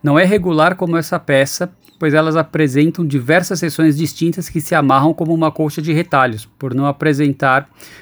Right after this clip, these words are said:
por não apresentarem uma regularidade de material. As peças aqui apresentadas apresentam frases que se organizam conforme a forma binária A A B B, caracterizando ser uma dança. Elas têm aquela simetria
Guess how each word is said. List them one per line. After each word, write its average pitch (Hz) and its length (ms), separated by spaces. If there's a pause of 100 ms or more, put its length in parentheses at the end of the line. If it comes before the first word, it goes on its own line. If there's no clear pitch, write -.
(120)
por 151 100
não 143 100
apresentarem 151 580
uma 160 140
regularidade 143 760
de 151 80
material. 156 520 (640)
As 143 160
peças 180 380
aqui 151 200
apresentadas 127 880
apresentam 135 460
frases 143 600
que - 60
se - 120
organizam 147 420
conforme 151 400
a 147 60
forma 156 240
binária 143 400
A 156 320
A 156 40
B 175 200
B, 147 200
caracterizando 147 880
ser 165 200
uma 180 180
dança. 143 440
Elas 101 160
têm 135 140
aquela 131 180
simetria 156 760